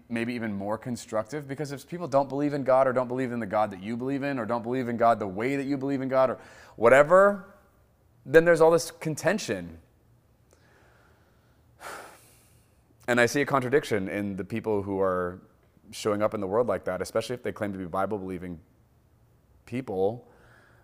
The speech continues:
I think the Bible, like, speaks of reconciliation being the ministry, not building tension. I think the Bible seeks, uh, speaks of doing unto the least of these what we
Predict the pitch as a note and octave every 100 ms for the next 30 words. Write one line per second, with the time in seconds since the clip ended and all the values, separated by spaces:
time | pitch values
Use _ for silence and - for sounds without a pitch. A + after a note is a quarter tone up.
0 | - G#2+ A#2 G#2+ G2+ G#2 A2 G#2+ G#2+ G#2
1 | - - A#2+ - A#2 A2 G#2 - G#2 G#2+
2 | A#2 A#2+ G#2+ B2 D#3 G2 F2 E2+ F2 E2+
3 | - F2 E2+ D#2 F2 G2 B2 - - _
4 | _ - F2+ F2 E2 E2+ D#2 D2+ F2 _
5 | _ _ _ _ - G#2 G2+ G2 F#2+ F#2+
6 | A2 G2+ - - A2 G2+ - - A#2+ -
7 | - G#2+ G#2 G2+ - - - G2+ A2 A2+
8 | A2 A2 - - - A2+ G#2 G2+ F#2+ B2+
9 | D#3 A#2+ F2 F2+ F#2+ G#2+ F#2+ F2+ F#2+ F#2